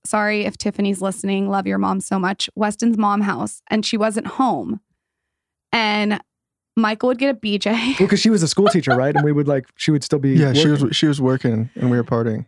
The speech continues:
Speaker 1: And you would get a B J in the other room.
Speaker 2: All our dumb little friends were out fr-, front riding scooters, and Wes and
Speaker 3: Yeah.
Speaker 2: I were just upstairs
Speaker 3: That's
Speaker 2: getting
Speaker 3: wild, though. We were only thirteen years old at the
Speaker 1: Yeah, we
Speaker 3: time.
Speaker 1: were advanced.
Speaker 3: I look at thirteen-year-olds now and I'm like, "I can't believe, are they, are they doing what we
Speaker 1: Yeah,
Speaker 3: were
Speaker 1: so
Speaker 3: doing?"
Speaker 1: I'm locking Zaza in the,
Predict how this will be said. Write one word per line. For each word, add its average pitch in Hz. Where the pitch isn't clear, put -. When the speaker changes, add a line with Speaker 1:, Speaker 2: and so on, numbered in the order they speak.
Speaker 1:
And 254
you 262
would 262
get 254
a 254
B 240
J 226
in 220
the 214
other 214
room. 113
Speaker 2:
All 226
our 220
dumb 165
little 165
friends 151
were 147
out 139
fr-, 147
front 151
riding 139
scooters, 151
and 135
Wes 151
and 147
Speaker 3:
Yeah. 139
Speaker 2:
I 139
were 139
just 131
upstairs 143
Speaker 3:
That's 131
Speaker 2:
getting 135
Speaker 3:
wild, 135
though. 120
We 139
were 175
only 196
thirteen 143
years 123
old 131
at -
the 233
Speaker 1:
Yeah, 262
we 247
Speaker 3:
time. 262
Speaker 1:
were 294
advanced. 185
Speaker 3:
I 151
look 175
at 208
thirteen-year-olds 139
now 156
and 175
I'm 139
like, -
"I 147
can't 180
believe, 139
are 156
they, 151
are 151
they 151
doing 151
what 156
we -
Speaker 1:
Yeah, 240
Speaker 3:
were 220
Speaker 1:
so -
Speaker 3:
doing?" -
Speaker 1:
I'm 269
locking 214
Zaza 196
in -
the, -